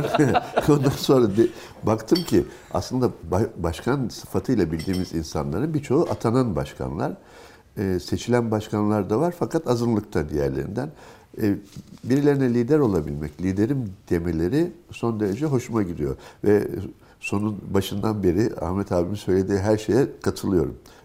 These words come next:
Ne zamandan beri katılıyorum biliyor musunuz? Lisedeyim, edebiyat öğretmenimiz kompozisyon ödevi verdi. Kı-, Yeşilay Derneği'ne de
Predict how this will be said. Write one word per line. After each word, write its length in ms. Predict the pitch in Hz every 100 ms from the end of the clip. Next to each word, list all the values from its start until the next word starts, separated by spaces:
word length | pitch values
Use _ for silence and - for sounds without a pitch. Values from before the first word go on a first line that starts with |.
| -
Ne 80 | 82
zamandan 600 | 98 135 104 71 69 67
beri 140 | 60
katılıyorum 520 | - - - 73 71 87
biliyor 180 | 156
musunuz? 380 | 117 - 50 - - - - -
Lisedeyim, 1400 | 92 107 98 85 - - _ _ _ _ - 80 117 - - - -
edebiyat 420 | 87 90 98 101
öğretmenimiz 540 | 85 80 - 73 - -
kompozisyon 680 | - 85 - 95 90 98 80
ödevi 320 | 67 65 -
verdi. 360 | 76 110 143 139 - - -
Kı-, 180 | 104 - -
Yeşilay 440 | - 104 101 87
Derneği'ne 420 | 82 80 101 127
de 200 | 101 -